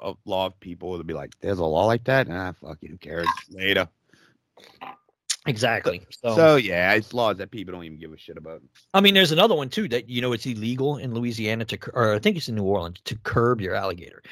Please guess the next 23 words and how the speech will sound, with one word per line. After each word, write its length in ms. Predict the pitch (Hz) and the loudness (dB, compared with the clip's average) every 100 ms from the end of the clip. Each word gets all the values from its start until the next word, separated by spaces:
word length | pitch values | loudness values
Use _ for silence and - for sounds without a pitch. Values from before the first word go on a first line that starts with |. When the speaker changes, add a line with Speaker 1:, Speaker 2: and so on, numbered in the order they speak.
| - - | -20 -16
Speaker 2:
So 120 | - | -6
you 200 | 104 123 175 | -2 2 2
cannot 500 | 160 123 135 147 - | 2 4 2 0 -4
tie 240 | 131 123 | -6 -2
your 180 | 123 113 | -2 -2
alligator 640 | 113 110 95 95 92 90 92 _ _ _ _ _ | 0 0 -2 -4 -4 -8 -12 _ _ _ _ _
to 140 | - 104 | -8 -2
the 340 | 98 95 85 - _ _ _ - | 0 0 -2 -10 _ _ _ -8
sign 480 | - 107 101 101 98 | -2 0 0 0 -2
or 240 | 87 90 - _ - - - - _ _ | -4 -6 -14 _ -20 -20 -20 -20 _ _
the 80 | 113 | -4
fire 280 | 117 98 98 | 0 2 2
hydrant 340 | 101 92 98 | 0 -2 -6
or 40 | 90 | -6
something 220 | 107 87 | -6 -2
while 120 | 92 | -4
you 100 | 95 | -2
go 180 | 92 92 | -6 -6
into 160 | 92 | -8
the 80 | 95 | -12
store. 300 | - - - - | -12 -12 -16 -10
It's 240 | 95 92 | -10 -8
illegal. 460 | 98 87 76 - - | -10 -12 -14 -20 -20